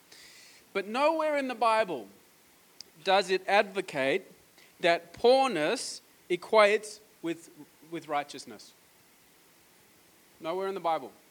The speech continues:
It does say when, when in, in reference to Jesus, it says that though he was rich, he made himself poor in order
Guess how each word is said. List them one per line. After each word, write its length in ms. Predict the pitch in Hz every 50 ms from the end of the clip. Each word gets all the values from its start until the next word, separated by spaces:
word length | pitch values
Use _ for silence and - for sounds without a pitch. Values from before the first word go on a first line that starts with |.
| _ _ _ _ _ _ - _ _ _ _ _ -
It 180 | 180 185 -
does 300 | - 240 269 311 320 -
say 240 | - 262 240 247 254
when, 240 | 247 233 220 220 214
when 240 | 208 - 214 208 214 208
in, 200 | 214 208 208 214
in 160 | 220 202 202
reference 400 | 202 214 214 214 233 214 208 -
to 120 | - 202
Jesus, 720 | 170 151 196 226 240 220 170 151 123 117 - - - - _ _ _ _ _ _ _ _ - - - - _ _ _ -
it 100 | 185 180
says 280 | - 233 226 214 190
that 200 | - 208 202 -
though 240 | - 247 285 302 339
he 160 | 311 320 311
was 240 | 285 277 262 208 208
rich, 560 | 214 254 285 262 220 196 - - - - - - - _ _ _ _ _ _ _ _ _ _ _ _ _ _ _ _ _ _ -
he 100 | 226 226
made 280 | 220 226 240 262 277
himself 440 | 285 262 - - 247 247 240 233 -
poor 360 | - 247 226 214 202 202 214
in 160 | 208 208 202 202
order 380 | 214 226 226 208 170 135 113